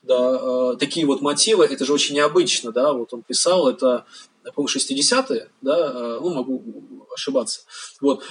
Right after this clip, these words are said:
и, э, эт-, он как бы берет какие-то такие арабские, персидские мотивы, да, э, разбавляет их, э, м,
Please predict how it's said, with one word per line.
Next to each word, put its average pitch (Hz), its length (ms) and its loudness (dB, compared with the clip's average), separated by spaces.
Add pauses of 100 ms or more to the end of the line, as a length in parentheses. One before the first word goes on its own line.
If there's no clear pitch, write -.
(120)
и, 165 360 4
э, 143 440 2
эт-, 160 240 -2 (240)
он 151 220 -2
как 139 180 -2
бы 131 80 -4
берет 147 600 4
какие-то 139 400 -4
такие 135 280 2
арабские, 131 640 2
персидские 127 1120 -2
мотивы, 123 580 -4
да, 131 480 2
э, 123 420 2
разбавляет 135 880 4
их, 135 440 0
э, 135 40 -2 (240)
м, 131 220 -10